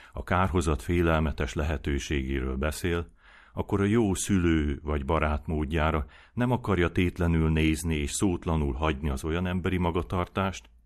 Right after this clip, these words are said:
ami a másiknak vagy önmagának kárt vagy szenvedést okoz,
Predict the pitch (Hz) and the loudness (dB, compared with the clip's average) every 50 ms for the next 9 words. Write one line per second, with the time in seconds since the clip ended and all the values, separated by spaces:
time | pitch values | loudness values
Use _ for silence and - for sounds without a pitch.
0 | _ _ _ _ _ _ - - - 78 71 69 71 69 71 73 71 - - 87 | _ _ _ _ _ _ -10 -6 -4 -2 -2 -2 -2 -2 -2 -4 -4 -4 -8 -6
1 | - 95 90 95 - - - _ _ - - _ _ _ _ _ - 87 90 85 | -4 -4 -4 -4 -6 -8 -16 _ _ -20 -20 _ _ _ _ _ -4 -2 0 2
2 | 92 90 85 85 80 73 71 65 71 71 69 69 67 67 65 62 - - - _ | 2 2 2 4 2 2 2 0 0 0 0 0 -2 -2 -4 -6 -8 -14 -20 _
3 | _ _ - - 80 78 78 78 76 - - - - 67 62 - - - 80 82 | _ _ -4 -2 0 2 2 0 0 -4 -8 -14 -12 -12 -10 -6 -4 -2 -2 0
4 | 82 85 82 78 82 78 - - 90 85 - - 76 71 67 - | 0 -2 0 0 -2 -2 -4 -6 -10 -10 -8 -6 -6 -6 -6 -8